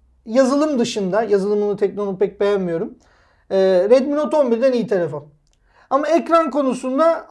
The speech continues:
I P S bir ekran kullanıyor gene. Ama onun dışında kamerası ve, e, geri kalan kısımlarıyla bu fiyat aralığında iyi bir telefon. Yani standardı tutturuyor. Yani on bin liradan uzak kalayım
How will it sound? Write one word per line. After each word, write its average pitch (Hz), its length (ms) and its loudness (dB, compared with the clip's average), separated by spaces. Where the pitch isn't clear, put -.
I 262 60 -8
P 269 180 -2
S 254 120 -6
bir 196 60 4
ekran 175 280 -2
kullanıyor 175 360 -6
gene. 202 400 -8
Ama 311 180 0
onun 330 280 2
dışında 294 380 0
kamerası 285 640 2
ve, 277 380 4
e, 214 60 2
geri 254 220 0
kalan 254 320 4
kısımlarıyla 262 880 -2
bu 302 120 -2
fiyat 269 320 4
aralığında 233 540 2
iyi 262 200 -2
bir 175 80 -4
telefon. 170 360 -4
Yani 185 320 -6
standardı 277 640 4
tutturuyor. 247 520 0
Yani 185 160 -2
on 277 320 2
bin 269 160 -2
liradan 262 300 6
uzak 269 340 2
kalayım 233 360 0